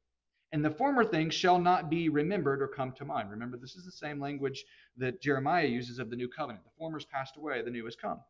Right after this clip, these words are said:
But be glad and rejoice forever in that which I create. For behold, I create Jerusalem to be a joy, and her people to be a gladness.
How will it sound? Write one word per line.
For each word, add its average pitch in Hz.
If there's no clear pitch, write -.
But 180
be 220
glad 214
and 180
rejoice 180
forever 165
in 131
that 185
which 170
I 160
create. 156
For 160
behold, 175
I 135
create 175
Jerusalem 151
to -
be 151
a 147
joy, 139
and 156
her 180
people 156
to 151
be 147
a 151
gladness. 143